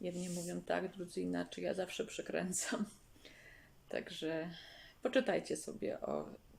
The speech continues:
tym znaku zapomnianym zodiakalnym albo nieujętym, jak to, zwał jak zwał. W każdym razie to taka ciekawostka na, na obecny czas. No, to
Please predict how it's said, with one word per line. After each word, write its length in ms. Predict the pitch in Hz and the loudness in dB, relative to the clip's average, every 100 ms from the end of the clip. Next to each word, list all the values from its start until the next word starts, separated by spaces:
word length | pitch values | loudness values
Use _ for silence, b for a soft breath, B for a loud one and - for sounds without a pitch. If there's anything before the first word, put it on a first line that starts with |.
| - - - | -8 -8 -4
tym 160 | 160 | -6
znaku 540 | 156 165 156 - 156 165 B B B B | -4 -4 -6 -4 -6 -6 B B B B
zapomnianym 840 | - 180 - 180 175 165 175 160 - - | 0 2 4 2 2 2 2 -2 -4 -6
zodiakalnym 880 | - 151 - - - - - - 190 - - | -2 0 0 -2 -2 -2 -4 -4 -8 -12 -10
albo 420 | 165 - 170 170 | -4 -2 0 0
nieujętym, 920 | 165 165 165 175 165 175 - 156 - - - - | 2 2 2 2 0 -2 -4 -4 -6 -8 -12 -8
jak 140 | - - | -8 -8
to, 80 | - - - | -12 -12 -14
zwał 280 | - 214 196 | 0 4 4
jak 180 | 190 | 2
zwał. 280 | 175 - - - - B B B B - | -2 -2 -2 -6 -18 B B B B 4
W 20 | |
każdym 260 | 370 311 | 6 8
razie 160 | 262 233 | 6 6
to 40 | |
taka 220 | 196 196 185 | 4 4 2
ciekawostka 720 | - - 165 160 - - - - | 2 2 2 2 -4 -12 -12 -6
na, 360 | - 82 80 - | -4 -2 -4 -4
na 260 | 104 - | -4 -2
obecny 480 | - 165 - - 175 | 0 2 2 0 -6
czas. 420 | - - - - - - - B B B B B B B B - | -6 -10 -10 -12 -16 -20 -20 B B B B B B B B 0
No, 160 | 190 156 - - | 0 0 -6 2
to 240 | 277 269 | 6 6